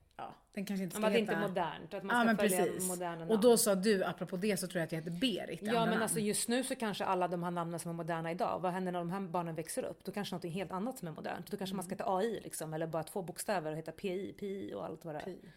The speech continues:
Speaker 2: Ja, men fattar du vad jag
Speaker 1: Kilo,
Speaker 2: menar?
Speaker 1: K G.
Speaker 2: Ja. Men jag är tråkig, jag kommer bara ta någonting vanligt originellt.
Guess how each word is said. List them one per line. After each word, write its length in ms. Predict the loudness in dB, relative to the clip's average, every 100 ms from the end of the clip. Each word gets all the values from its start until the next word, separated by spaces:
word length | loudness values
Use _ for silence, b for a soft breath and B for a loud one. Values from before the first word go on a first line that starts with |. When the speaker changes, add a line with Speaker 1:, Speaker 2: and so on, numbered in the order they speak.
| B B
Speaker 2:
Ja, 100 | 0
men 160 | 2
fattar 320 | 2 -2 0 2
du 60 |
vad 60 | 2
jag 40 | 2
Speaker 1:
Kilo, 40 | -2
Speaker 2:
menar? 80 | -8 b b
Speaker 1:
K 180 | -4 -2
G. 220 | -2 -6 -8
Speaker 2:
Ja. 140 | -14 -14 -14 _ b b b
Men 180 | 0 4
jag 120 | 4
är 40 | 4
tråkig, 400 | 0 -2 0 -2
jag 120 | -2
kommer 160 | -4
bara 140 | -4 -4
ta 120 | -4
någonting 280 | -8 -8 -6
vanligt 360 | -6 -4 -6
originellt. 680 | -8 -8 -8 -10 -12 -18 -20